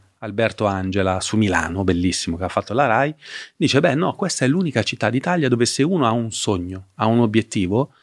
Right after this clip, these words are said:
lo può realizzare, o comunque ha più probabilità rispetto a qualsiasi altra città d'Italia di realizzarlo." Basta, e niente fa, come dicono a Milano.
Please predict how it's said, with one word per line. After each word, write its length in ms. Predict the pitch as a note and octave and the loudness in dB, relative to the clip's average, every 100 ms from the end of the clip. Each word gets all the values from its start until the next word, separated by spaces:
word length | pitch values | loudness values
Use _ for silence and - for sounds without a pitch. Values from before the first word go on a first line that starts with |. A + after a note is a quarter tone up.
| _ _ _ - | _ _ _ 2
lo 160 | D3 | 2
può 220 | D#3+ F#3 E3+ | 2 0 0
realizzare, 720 | D3+ C3 A#2 F#2+ D#2+ F2 - | 2 0 -2 -2 -4 -6 -8
o 120 | - D3+ | -2 0
comunque 360 | F#3+ G#3+ - | 0 -2 0
ha 180 | A2+ A#2 - | 0 0 -6
più 160 | - F3+ | -6 -2
probabilità 640 | B2+ A2+ A#2 A#2 A2+ A2 | 0 0 0 0 0 -2
rispetto 360 | F#2+ - B2+ - | -2 -2 -2 -2
a 60 | |
qualsiasi 640 | - - D3+ - F3+ C3+ A#2+ | -4 0 0 2 -2 0 0
altra 260 | G#2+ G2 | -2 -4
città 440 | F2+ F2+ - F2 - _ _ _ _ _ _ _ | -6 -6 -4 -4 -6 _ _ _ _ _ _ _
d'Italia 580 | A2 B2+ G3 D#3+ B2 A#2 | -8 0 2 2 2 0
di 140 | B2+ | 0
realizzarlo." 640 | A#2 G#2+ G2+ F#2+ F#2+ E2+ F#2 | 2 2 2 -2 -4 -4 -8
Basta, 400 | - - - - _ _ _ | -4 -4 -8 -18 _ _ _
e 120 | - G#2+ | -2 2
niente 240 | D3+ A2 | 2 0
fa, 240 | - C3 - | -4 -6 -6
come 160 | G#2 | -6
dicono 220 | G2 F#2+ F#2+ | -2 -2 -2
a 20 | |
Milano. 300 | G#2 F#2+ F#2 | -2 -2 -4